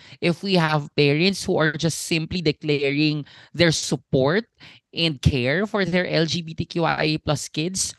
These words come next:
no matter how violent and dangerous the world is, at least uuwi tayo sa isang tahanan na alam natin na magiging ligtas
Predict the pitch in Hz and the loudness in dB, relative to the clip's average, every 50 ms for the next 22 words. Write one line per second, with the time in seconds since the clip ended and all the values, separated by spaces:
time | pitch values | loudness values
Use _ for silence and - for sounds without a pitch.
0 | _ - - _ _ _ _ - 139 135 127 120 120 127 139 151 - 202 214 214 | _ -20 -20 _ _ _ _ -4 -2 -2 -2 0 -2 -2 -2 -2 0 0 2 2
1 | 202 208 214 220 214 180 190 190 190 202 214 220 220 233 233 233 233 190 175 170 | 2 2 0 0 0 2 2 2 4 4 4 4 2 2 0 -2 -4 -6 -2 -2
2 | 185 190 190 190 190 196 190 202 202 - - 175 160 147 160 160 165 165 - - | -2 -2 -2 -2 -2 0 0 0 -2 0 0 -2 0 0 0 -2 -2 -2 -4 -4
3 | 139 127 120 - 147 160 160 - - - - - 156 - - 165 170 185 175 - | -4 -4 -2 -2 -4 -4 -4 -6 -8 -10 -6 -6 -6 -6 -6 -8 -6 -4 -4 -6
4 | - - - - 180 190 - - 175 196 185 185 180 - - 151 135 131 127 127 | -6 -6 -4 -2 -2 0 0 -2 -2 -2 -2 -2 -4 -4 -4 -2 -2 0 0 0
5 | 131 143 143 - - - - 139 - - 147 147 - - 135 123 123 127 117 113 | 0 -2 -4 -6 -8 -8 -8 -8 -6 -8 -8 -6 -2 -2 -2 0 0 -2 -2 -2
6 | 120 120 123 131 135 127 120 - 135 147 147 139 147 139 127 117 120 - 131 127 | -2 -4 -4 -4 -6 -6 -6 -6 -6 -4 -4 -4 -2 0 0 0 -2 -2 -4 -2
7 | 131 131 131 131 123 123 113 120 123 117 127 127 120 113 113 110 117 - - 127 | -2 -2 -2 -4 -6 -6 -8 -12 -12 -10 -8 -8 -6 -4 -4 -4 -4 0 0 2
8 | 127 131 - - | 2 2 0 -4